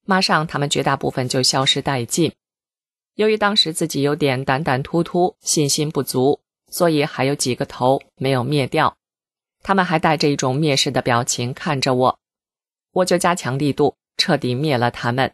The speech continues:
这件事告诉我，我们不光要修好自己，正视好法，发正念也要信心十足，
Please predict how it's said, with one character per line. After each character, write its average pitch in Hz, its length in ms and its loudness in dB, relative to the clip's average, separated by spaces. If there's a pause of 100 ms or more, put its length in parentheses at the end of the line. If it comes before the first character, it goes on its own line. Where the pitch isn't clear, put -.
(1000)
这 226 140 0
件 190 180 0
事 175 160 0
告 160 180 0
诉 151 180 0
我， 127 240 0 (240)
我 170 100 2
们 175 160 2
不 180 100 0
光 190 280 0
要 135 260 0
修 180 220 -2
好 131 200 -2
自 156 220 -2
己， - 380 -4 (120)
正 196 180 2
视 147 160 2
好 135 220 0
法， 123 380 0 (340)
发 240 160 0
正 202 220 2
念 202 320 2
也 131 160 0
要 127 260 2
信 131 240 -2
心 143 180 -2
十 139 240 2
足， 135 380 0